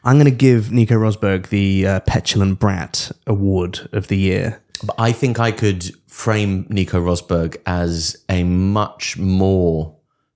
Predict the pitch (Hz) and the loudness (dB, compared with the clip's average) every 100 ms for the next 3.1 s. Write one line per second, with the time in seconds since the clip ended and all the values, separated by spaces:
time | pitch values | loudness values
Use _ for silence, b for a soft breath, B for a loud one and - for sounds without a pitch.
0 | _ - 101 - 87 85 76 - - 90 | _ -4 -4 -4 -2 -2 -4 -10 -6 -4
1 | 82 - _ - 87 82 85 82 82 87 | -4 -8 _ -4 -2 -2 -2 -4 -6 -10
2 | _ _ _ _ _ _ _ _ _ _ | _ _ _ _ _ _ _ _ _ _
3 | 110 | -8